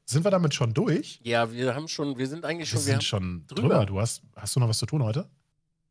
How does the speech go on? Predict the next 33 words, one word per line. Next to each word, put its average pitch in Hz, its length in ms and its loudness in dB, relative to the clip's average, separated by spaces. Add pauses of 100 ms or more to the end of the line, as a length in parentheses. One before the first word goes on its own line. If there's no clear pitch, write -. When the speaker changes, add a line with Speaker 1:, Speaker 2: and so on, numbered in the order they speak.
(140)
Speaker 2:
Ja, 107 160 2
ich 107 100 -2
muss 127 200 -12
mir, 131 320 -2
ja, 110 280 -2 (220)
ich - 120 -20
muss - 140 -20
mir 135 160 -6
was 123 140 -8
zu - 100 -10
essen 120 220 -4
Speaker 1:
Cool. 135 160 4
Speaker 2:
machen - 260 -14
und 127 140 -6
Speaker 1:
Okay. 110 320 -4 (680)
Speaker 2:
du 123 160 -2
auch, 196 180 0
oder 107 180 -8
was? 151 80 -18 (460)
Speaker 1:
Nee, 127 640 2
nee, 120 240 2
das 98 220 -6
nicht, 113 200 -4
das - 140 -10
nicht. 98 220 -4
Ich - 100 -6
fa-, - 140 -6
ich 123 280 -12
will 175 100 0
nur 156 120 0
abschließend 156 420 -4
eben 110 140 -8
sagen, 127 300 -4